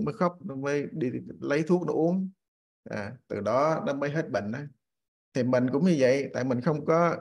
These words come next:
nương nơi Tam Bảo, nương nơi cái chánh pháp, không nương nơi cái thuốc, à, thuốc giải thoát của Phật á, để mà, mà trị cái bệnh vô minh của mình.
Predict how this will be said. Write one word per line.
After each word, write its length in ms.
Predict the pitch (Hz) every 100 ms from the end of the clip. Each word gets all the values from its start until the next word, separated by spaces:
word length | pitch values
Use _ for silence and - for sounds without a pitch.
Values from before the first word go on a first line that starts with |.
| -
nương 340 | 156 147 147
nơi 180 | 143 143
Tam 180 | 143 135
Bảo, 340 | 131 98 151 151
nương 160 | 139
nơi 120 | 135 135
cái 100 | 147 147
chánh 200 | 160 160
pháp, 160 | 170 165
không 260 | 160 143
nương 180 | 147 147
nơi 140 | 147 143
cái 240 | 156 160 160
thuốc, 300 | 175 202 208 - _
à, 280 | 113 113 113 - _ _ _ _ _ _ _ _ _ _ _ -
thuốc 200 | 170 165
giải 160 | 107
thoát 220 | 135 160 160
của 100 | 120
Phật 240 | 113 95
á, 180 | 123 147 147
để 120 | 113
mà, 440 | 120 107 101 98 95
mà 360 | 113 92 - - - _
trị 320 | 90 90 104 -
cái 80 |
bệnh 240 | 127 110 110
vô 120 | 123
minh 180 | 117 113
của 80 | 120
mình. 300 | 120 95 95